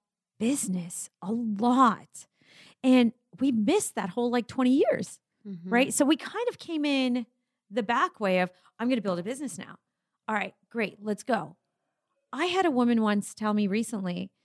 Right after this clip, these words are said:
Speaker 1: her, whose, uh, husband sold a pretty big company. And I said, "You know, can I go to, can I talk to him? You know,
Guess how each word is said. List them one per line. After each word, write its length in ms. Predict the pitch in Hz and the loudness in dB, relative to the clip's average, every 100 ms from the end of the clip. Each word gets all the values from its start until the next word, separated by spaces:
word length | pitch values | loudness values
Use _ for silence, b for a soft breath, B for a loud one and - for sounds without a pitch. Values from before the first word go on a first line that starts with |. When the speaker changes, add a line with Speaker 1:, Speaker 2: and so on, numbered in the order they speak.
| _ _ _ | _ _ _
Speaker 1:
her, 240 | 233 226 - | -2 -2 0
whose, 220 | 220 226 | 0 0
uh, 300 | 208 190 190 - | 0 -2 -2 -8
husband 600 | 208 208 202 208 196 180 - _ _ _ _ _ _ - | -4 -4 0 0 2 0 -6 _ _ _ _ _ _ -6
sold 220 | 220 202 | -2 -2
a 40 | |
pretty 180 | 196 196 | 0 -2
big 160 | 185 190 | -2 -4
company. 400 | 170 185 202 190 | -4 -4 -2 -2
And 100 | 196 | -2
I 60 | |
said, 160 | 196 202 | -2 -2
"You 60 | 202 | -2
know, 100 | 190 | -2
can 120 | 202 | -6
I 60 | 220 | -8
go 140 | 226 | -6
to, 100 | 214 | -6
can 160 | 202 202 | -4 -2
I 200 | 208 220 | -2 -4
talk 320 | - 180 196 | -6 -8 -8
to 100 | 240 | -4
him? 320 | 185 156 190 | -4 -2 -2
You 60 | 185 | 0
know, 180 | 170 | 2